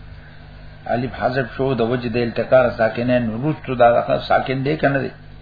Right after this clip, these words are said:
لیکن انا. پیږي؟ صحیح ده که صحیح نه ده لکه.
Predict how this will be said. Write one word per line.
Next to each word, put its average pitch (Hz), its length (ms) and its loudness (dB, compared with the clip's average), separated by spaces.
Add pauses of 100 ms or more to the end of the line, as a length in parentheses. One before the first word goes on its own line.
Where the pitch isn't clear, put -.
(2000)
لیکن 123 760 2 (1700)
انا. 123 300 4 (3000)
پیږي؟ 127 260 -4 (1120)
صحیح 113 200 -4
ده 104 80 -2
که 104 120 -8
صحیح 107 220 -4
نه 101 100 -4
ده 92 140 -10
لکه. - 180 -14